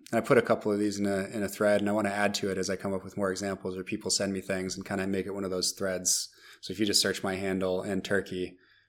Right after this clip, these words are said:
there's five or six things in there. I'll keep adding to them as we watch this, 'cause it's, this train is not gonna reverse.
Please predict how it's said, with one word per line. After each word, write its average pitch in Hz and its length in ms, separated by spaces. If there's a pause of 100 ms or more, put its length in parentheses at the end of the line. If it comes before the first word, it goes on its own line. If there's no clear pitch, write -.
(180)
there's 95 180
five 98 180
or 92 60
six - 260
things 95 240
in 95 120
there. 95 300
I'll 101 120
keep 110 200
adding 104 300
to 95 140
them 92 160
as 92 120
we 98 80
watch 98 320
this, 85 160
'cause 104 160
it's, 120 200
this 131 200
train 156 240
is 110 120
not 104 280
gonna 104 160
reverse. 92 720